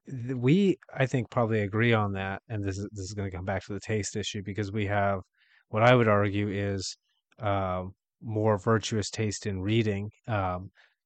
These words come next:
and the reason I think that is because what we're saying should be edited out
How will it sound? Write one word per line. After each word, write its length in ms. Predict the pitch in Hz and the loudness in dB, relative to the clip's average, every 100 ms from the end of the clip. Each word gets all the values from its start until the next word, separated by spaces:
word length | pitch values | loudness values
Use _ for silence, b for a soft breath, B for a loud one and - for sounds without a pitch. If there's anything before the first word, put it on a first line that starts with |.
| _ - | _ -6
and 100 | 117 | -2
the 60 | 107 | 2
reason 260 | 120 110 | 2 2
I 80 | 107 | -2
think 300 | - 147 - | 2 2 2
that 240 | 113 104 | 0 0
is 100 | 98 | -2
because 420 | - 113 117 104 - | -6 -6 -4 -4 -4
what 180 | 120 107 | -6 -2
we're 180 | 117 107 | -2 -2
saying 380 | - 120 107 101 | 0 0 0 -4
should 340 | - 135 113 | -2 0 0
be 220 | 113 110 | -2 -2
edited 480 | 110 104 98 95 92 | -2 -2 -4 -8 -2
out 480 | 107 110 95 - | 2 2 0 -8